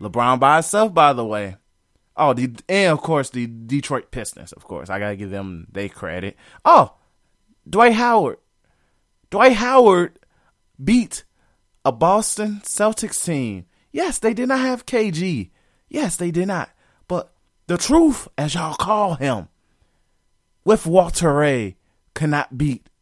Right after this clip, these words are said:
Dwight Howard. And y'all call this man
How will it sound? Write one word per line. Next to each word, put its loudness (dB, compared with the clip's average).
Dwight -4
Howard. -6
And -2
y'all 2
call -2
this -6
man -8